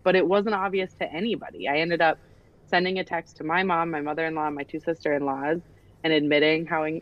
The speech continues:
anxious I was feeling. And I, that was harder for me, I'm sure, than it was for them to receive, 'cause I was just like, "I don't wanna admit, like, this feels like I'm admitting loss," right?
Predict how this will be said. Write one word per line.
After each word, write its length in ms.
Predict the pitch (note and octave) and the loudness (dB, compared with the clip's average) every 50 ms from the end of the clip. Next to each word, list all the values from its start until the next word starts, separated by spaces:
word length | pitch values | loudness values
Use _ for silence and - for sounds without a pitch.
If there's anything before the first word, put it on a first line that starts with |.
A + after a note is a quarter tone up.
| - | -4
anxious 340 | E3+ D#3+ D#3 - - D#3 D3 D#3 | -4 -4 -4 0 -2 -2 0 0
I 100 | D3 D3 | 0 0
was 160 | D3 D3+ - - | 0 -2 -4 -6
feeling. 540 | - D3+ C#3+ C#3 C#3 C#3 D3 E3 F#3 G#3 G#3+ - | -4 -2 -2 0 0 -2 -2 0 0 -2 -2 -2
And 100 | E3 D#3+ | -2 -2
I, 160 | D3+ - - - - | -2 -2 -4 -6 -2
that 220 | - D#3 D#3+ F#3+ | 0 2 2 4
was 120 | A3+ G#3+ - | 2 0 0
harder 360 | - - E3 D#3+ E3 F3 F3 - | -2 -2 -2 -2 -2 -4 -6 -6
for 120 | - D#3+ C#3+ | -8 -12 -12
me, 340 | C#3+ C#3+ D3 D#3 F3+ G#3 A#3 - | -10 -10 -10 -6 -4 -4 -4 -4
I'm 120 | D#3+ D#3+ | -6 -6
sure, 220 | - - E3+ E3 F3 | -4 -2 0 0 0
than 100 | E3 D3+ | 0 -2
it 80 | C#3 C#3+ | -6 -6
was 160 | D3 D#3 - - | -6 -8 -6 -6
for 100 | D#3+ D3 | -4 0
them 180 | D3+ D3 D3+ D#3+ | 0 0 0 -2
to 120 | - - | -6 -8
receive, 480 | C#3 B2+ - - - - F3 C#3+ C3 - | -8 -8 -10 -10 -2 0 2 2 0 -2
'cause 160 | - - D3+ | -4 -2 0
I 140 | D#3 D3 D3+ | 2 4 4
was 120 | D#3+ D#3+ | 4 2
just 160 | D#3 D#3+ - - | 0 -2 -6 -2
like, 120 | D#3+ D3 - - | -4 -2 -2 -2
"I 40 | D#3+ | 0
don't 200 | G3 A3 - - | 0 0 2 2
wanna 200 | F#3 F3+ F3 E3 | 0 2 2 0
admit, 320 | D#3+ D#3 D#3 D#3+ E3 - - | -2 -2 0 0 0 0 0
like, 120 | F3 E3 | -2 -2
this 120 | - F3 - - | -2 -6 -6 -2
feels 200 | - F#3+ F#3 F3+ | 0 0 0 0
like 140 | F3+ E3 - | 0 -2 -2
I'm 140 | D#3 D3+ D#3 | -2 -2 -2
admitting 380 | D3 C#3+ D3+ D#3 D3+ D3 C#3 C#3 | -6 -6 -4 -6 -4 -6 -6 -2
loss," 460 | C#3 D3 C#3 - - - - - - | 2 2 2 2 0 -10 -14 -8 -4
right? 260 | C#3 C3+ D3 E3 - | -2 0 0 0 0